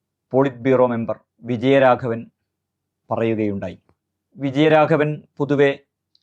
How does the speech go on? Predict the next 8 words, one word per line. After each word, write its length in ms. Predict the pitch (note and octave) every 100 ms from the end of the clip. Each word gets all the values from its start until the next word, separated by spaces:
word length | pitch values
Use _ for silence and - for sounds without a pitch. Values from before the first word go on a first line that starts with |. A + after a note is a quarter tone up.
| _ _ -
സി 120 | C#3 -
പി 80 | C#3+
ഐ 40 | C#3 C3
എമ്മിലെ 260 | C3 B2+ B2+ _ _ _ B2
വളരെ 260 | C3 C3+ C3 - _ _ B2+
വർഗീയ 420 | B2+ B2 D3+ D3+ D3+ D3
പരാമർശങ്ങൾ 680 | C3+ C3+ C3+ - C#3 C3+ C3
നടത്തുന്ന, 380 | A#2+ A#2 A#2